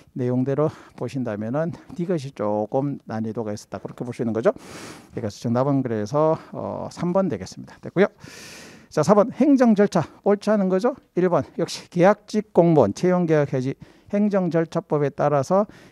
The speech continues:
근거와 이유를 제시하여야 하는 건 아니죠. 일 번 맞는 이야기. 이 번 교육부 장관 부적격 사유가 없는 후보자들 사이에서 어떤 후보자를 상대적으로 더 적합하다고 판단하여 국립대학교 총장을 임용 제청했다면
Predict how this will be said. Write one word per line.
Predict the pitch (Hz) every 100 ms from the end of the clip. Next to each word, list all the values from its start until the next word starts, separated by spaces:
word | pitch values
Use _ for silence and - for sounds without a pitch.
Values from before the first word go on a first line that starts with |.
| _
근거와 | 143 147 151 165 165
이유를 | 131 139 147 156 165 185 _
제시하여야 | - 165 165 - 180 202 - _ - 185 185 185 170
하는 | 147 170 165
건 | 143
아니죠. | 139 165 - _
일 | 139 127
번 | 139
맞는 | 143 98 95 98
이야기. | 90 90 - - _
이 | 127
번 | 151 165 170
교육부 | 156 175 190
장관 | 165 139 104 - - - _
부적격 | 185 208 247 226 -
사유가 | 196 165
없는 | 143 175
후보자들 | 170 190 185 170 160
사이에서 | 151 147 131 143
어떤 | - - - 196
후보자를 | 175 175 160 151 151
상대적으로 | 165 175 202 190 180
더 | 156 151
적합하다고 | 143 165 - 185 175 160 147
판단하여 | - 156 151 143 131 147 196 - - - -
국립대학교 | - 175 175 - 156 151 165
총장을 | 151 160 151 151
임용 | 151 151 139
제청했다면 | 127 - 135 - 135 131